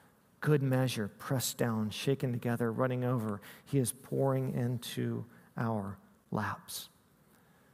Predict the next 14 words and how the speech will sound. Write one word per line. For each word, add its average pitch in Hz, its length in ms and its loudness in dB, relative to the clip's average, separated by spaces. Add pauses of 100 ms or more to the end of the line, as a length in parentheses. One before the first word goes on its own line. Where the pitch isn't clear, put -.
(640)
You 135 80 0
see, 196 160 6
this 190 300 8
world 147 420 6
is 110 160 0
full 160 500 4
of 110 120 0
people 117 340 2
who 110 160 2
love 120 460 4
those 117 300 2
who 123 120 0
love 101 360 0
them. 92 260 -4